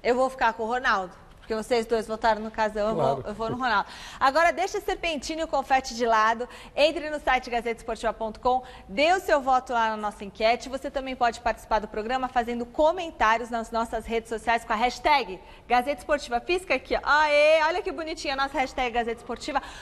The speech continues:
Speaker 1: Coloca lá no Twitter a sua opinião, quem foi o maior nove de todos os tempos. Se tiver outro, você põe também, tá bom? E no WhatsApp, você pode mandar pra gente um vídeo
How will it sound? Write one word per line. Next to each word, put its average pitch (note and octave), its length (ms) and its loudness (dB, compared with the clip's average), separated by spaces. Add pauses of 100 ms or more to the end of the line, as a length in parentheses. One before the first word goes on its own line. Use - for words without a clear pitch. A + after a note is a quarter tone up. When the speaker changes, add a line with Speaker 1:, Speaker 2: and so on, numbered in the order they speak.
(140)
Speaker 1:
Coloca D#4 480 6
lá C4+ 160 2
no C4+ 100 -8
Twitter C#4+ 520 -2 (200)
a A#3+ 140 4
sua D4 160 -2
opinião, C4+ 380 0
quem E4+ 260 0
foi D4 320 0
o - 20 0
maior C4 400 2
nove B3 300 0
de A#3 120 -14
todos B3 260 -2
os A#3+ 100 -14
tempos. A#3 480 -6 (220)
Se A4+ 220 0
tiver C#4 280 2
outro, A#3+ 260 2
você E4 140 -6
põe C4 240 -4
também, A#3+ 300 -8
tá - 160 -14
bom? C4+ 220 2 (280)
E F#4 160 4
no F#4 80 0
WhatsApp, D#4+ 580 2
você A#3 220 -8
pode C#4+ 400 2
mandar C4 320 -2
pra A#3+ 160 0
gente A3+ 500 -6 (320)
um C#4 140 -6
vídeo C#4 640 2